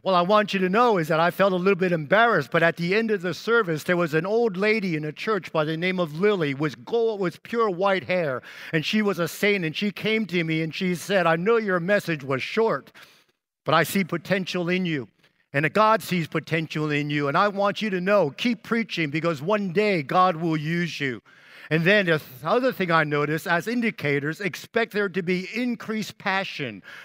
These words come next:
for the thing that God is calling you to do. When God called me to be a missionary, I want you to know that there were nights that I would stay up, awake, thinking about being a missionary.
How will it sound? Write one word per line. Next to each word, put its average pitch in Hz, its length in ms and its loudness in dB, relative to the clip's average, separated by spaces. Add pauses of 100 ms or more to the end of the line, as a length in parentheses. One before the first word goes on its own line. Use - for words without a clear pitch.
for 165 160 2
the 165 100 2
thing 190 400 0
that 151 160 0
God 165 220 2
is 156 100 -6
calling 165 380 -4
you 156 160 -4
to 147 100 -6
do. 143 320 -2 (460)
When 160 160 0
God 196 240 4
called 196 260 -2
me 202 140 2
to 185 80 0
be 196 120 0
a 185 40 0
missionary, 165 580 0
I 160 60 2
want 190 400 -2
you 190 60 -4
to 170 120 -2
know 175 300 2
that 151 160 -2
there 196 100 2
were 180 140 0
nights 175 400 -2
that 170 120 -2
I 175 60 2
would 160 180 -2
stay 180 440 -4
up, 185 280 0
awake, 156 480 -2
thinking 202 300 -6
about 160 300 2
being 180 180 -2
a 170 60 0
missionary. 151 640 -2